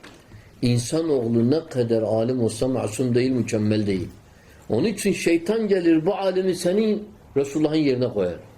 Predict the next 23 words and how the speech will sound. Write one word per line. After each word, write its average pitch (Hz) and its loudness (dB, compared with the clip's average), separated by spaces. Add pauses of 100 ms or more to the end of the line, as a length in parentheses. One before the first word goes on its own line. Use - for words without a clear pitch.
(880)
Kör 196 2
körüne 165 0
taassup 120 -4
ettirir 98 -2
sana. 78 -6 (400)
Biz 156 -2
taassubumuz 131 0
var 160 2
ise 143 -2
Resulullah'adır. 101 -2 (640)
Çünkü 143 0
o 143 2
hata 113 -6
yapmaz. 95 -10 (1300)
Ama 190 -2
şeytan 190 -2
gelir 202 2 (680)
o 156 0
alimi, 185 0
onun 151 0
için 196 -2 (2500)
Hazret 139 -2
dedikleri, 151 0